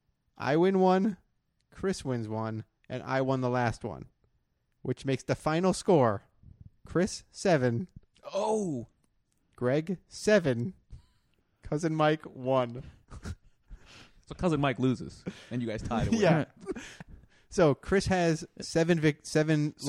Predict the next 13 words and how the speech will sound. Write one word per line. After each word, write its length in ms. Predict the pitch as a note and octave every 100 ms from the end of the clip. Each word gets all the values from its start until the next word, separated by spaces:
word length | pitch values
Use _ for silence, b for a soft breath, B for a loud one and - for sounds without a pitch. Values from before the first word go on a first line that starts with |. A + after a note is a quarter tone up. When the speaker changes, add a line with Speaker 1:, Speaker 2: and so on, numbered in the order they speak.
| C#3
Speaker 3:
when 80 | E3
you, 80 |
Speaker 1:
losses. 180 | D3 B2+
Speaker 3:
so 80 | F3
when 140 | D#3+
you 80 | E3
were 100 | G#3+
complaining 680 | A3 G3 - F3+ E3 C3 B2
that 100 | C3
you, 160 | C3+
that 240 | B2 C3 A#2
nobody 360 | C3+ D3+ D3
ever 400 | C#3+ C#3+ C#3+ C3+